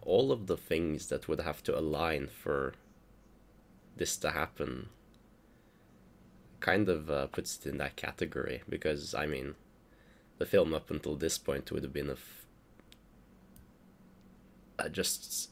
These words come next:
so extremely cruel if, uh, if this hadn't aligned and, uh,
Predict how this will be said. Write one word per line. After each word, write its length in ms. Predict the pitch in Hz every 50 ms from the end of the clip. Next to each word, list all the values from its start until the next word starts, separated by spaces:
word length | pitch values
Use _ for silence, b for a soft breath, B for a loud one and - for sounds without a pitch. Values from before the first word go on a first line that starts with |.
| - -
so 340 | - - - 90 85 -
extremely 840 | - - - - - - - - - - 113 127 110 90 - - - -
cruel 480 | - - - - - - 95 85 85 87
if, 320 | 80 - - - - -
uh, 300 | 76 73 76 76 73 73 - - - - - b b b b b b b b b b b b b b b b b - - - - - - - - - - - - - - -
if 200 | - - 76 -
this 180 | - 80 - -
hadn't 360 | - 76 85 87 101 87 -
aligned 480 | 73 76 73 65 67 69 69 71 69 71
and, 240 | 73 71 71 -
uh, 340 | 73 69 69 69 67 69 71